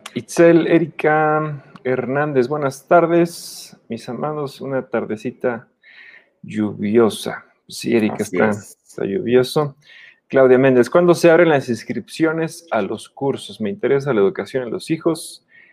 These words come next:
Speaker 1: instrucción a los niños. Pues ya debe de estarse, de hecho ya, ya debió de haber estado lista la liga para la inscripción a los cursos.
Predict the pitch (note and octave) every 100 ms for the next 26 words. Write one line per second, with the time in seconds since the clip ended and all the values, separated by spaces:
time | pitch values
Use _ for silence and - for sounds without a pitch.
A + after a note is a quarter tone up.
0 | _ _ - A2 G#2+ - G#2+ G2 - -
1 | A2+ A#2 A2+ - G#2+ F#2 F#2 - A2 A2+
2 | G#2+ F2+ - - - - - _ _ -
3 | _ A2+ B2+ D3+ F3+ C3+ - D#3+ E3 -
4 | D3 A#2 G2 - C#3+ F#3 F3 F3 - _
5 | _ A#2+ D3 E3+ C#3+ A2 C3+ D3+ B2 C3
6 | C3 C3 C3 A#2+ - A#2 B2 C3+ A2 F#2
7 | A2+ B2 B2 F2+ F2 F2 E2+ - - _
8 | _ _ _ _ _ _ - G#2+ F#2+ F2+
9 | - G2+ - - - C3+ A#2 - - C#3+
10 | C3+ - C#3 - - -